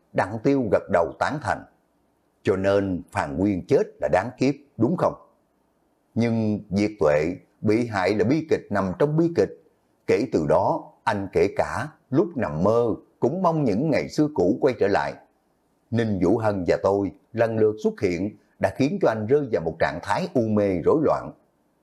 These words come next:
Chúng tôi rất giống Diệt Tuệ, cho nên anh quyết ý coi chúng tôi là kẻ lấp chỗ trống.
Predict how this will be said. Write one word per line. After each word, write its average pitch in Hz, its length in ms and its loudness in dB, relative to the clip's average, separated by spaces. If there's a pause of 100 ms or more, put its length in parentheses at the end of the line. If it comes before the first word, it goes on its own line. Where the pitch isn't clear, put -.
(360)
Chúng 127 200 0
tôi 104 460 2
rất 110 260 0
giống 151 300 2
Diệt 90 220 0
Tuệ, 78 320 2 (340)
cho 135 100 2
nên 113 380 0
anh 98 240 -2
quyết 156 220 0
ý 160 320 0 (240)
coi 156 280 0
chúng 214 220 -2
tôi 160 200 2
là 80 120 0
kẻ 82 240 2
lấp 151 140 0 (120)
chỗ 80 200 2
trống. 95 140 2